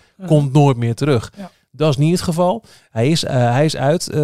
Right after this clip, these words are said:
Speaker 2: hij is duister. Hij staat ook op Disney Plus. Je kunt hem zien. Ehm,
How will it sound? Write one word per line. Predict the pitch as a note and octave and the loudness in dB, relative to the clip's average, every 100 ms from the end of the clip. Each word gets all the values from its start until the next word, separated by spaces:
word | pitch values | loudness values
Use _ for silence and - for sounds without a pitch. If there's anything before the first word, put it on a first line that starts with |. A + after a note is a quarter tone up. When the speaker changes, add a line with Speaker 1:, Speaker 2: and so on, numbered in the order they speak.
| C#3 | -2
Speaker 2:
hij | - C#3 | -2 -2
is | C#3+ | 0
duister. | A#2 A#2+ D3 | 2 0 -2
Hij | D3+ | -2
staat | G3+ | -2
ook | F3+ | -2
op | D3 | -2
Disney | D3 D3 | -2 -2
Plus. | C3+ E3+ G#3 | -2 -2 -4
Je | D3 | -4
kunt | E3 | -2
hem | C3+ | 0
zien. | A#2+ G3 B3 - - - - | 0 -2 -6 -18 -20 -20 -4
Ehm, | D3+ D3+ D3+ D3 D3 | 2 4 4 2 -2